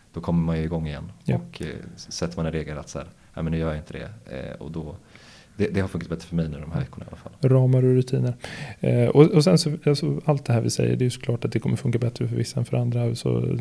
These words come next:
Speaker 2: ta det som, eh, som funkar för er. Men våga också nu när det är lite tid kvar till tentan och experimentera med något annat sätt, eh, här i början och se om det är någonting som kan, eh, förvåna er. Jag var en sån som, eh, gärna kunde plugga liksom så här två, tre dagar innan tentan och,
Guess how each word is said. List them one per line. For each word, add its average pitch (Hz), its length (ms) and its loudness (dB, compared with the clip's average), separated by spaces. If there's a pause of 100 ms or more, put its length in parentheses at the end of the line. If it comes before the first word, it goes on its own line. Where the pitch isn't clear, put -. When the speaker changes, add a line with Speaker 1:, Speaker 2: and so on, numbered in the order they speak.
Speaker 2:
ta 135 200 2
det 120 160 2
som, 117 340 -2
eh, 113 140 -2
som 117 260 -2
funkar 120 280 -2
för 127 100 -2
er. 117 120 0
Men 117 520 -2
våga 131 500 2
också 127 200 -2
nu 117 180 2
när 117 120 0
det 117 60 0
är 117 60 0
lite 123 380 -2
tid 117 240 -4
kvar 117 120 -4
till - 100 -8
tentan 113 300 -4
och 113 60 0
experimentera 117 520 -2
med 113 100 -2
något 113 180 -4
annat 117 220 -2
sätt, - 440 -6
eh, 127 140 0
här 117 160 0
i 117 40 -2
början 117 360 0
och 117 100 -4
se - 180 0
om 120 300 -2
det 117 140 -2
är - 80 0
någonting 120 400 -2
som 123 160 -2
kan, 117 260 -2
eh, 123 320 -2 (200)
förvåna 143 340 2
er. 131 180 -4 (380)
Jag 139 180 8
var 127 60 6
en 120 60 4
sån 120 180 -2
som, 113 260 0
eh, 113 160 0
gärna 117 200 -2
kunde 117 180 -4
plugga 117 280 -6
liksom 113 220 -6
så 117 60 -2
här - 60 -4
två, - 160 -2
tre - 140 -2
dagar - 260 -2
innan 117 160 -2
tentan 117 400 -2
och, - 220 -8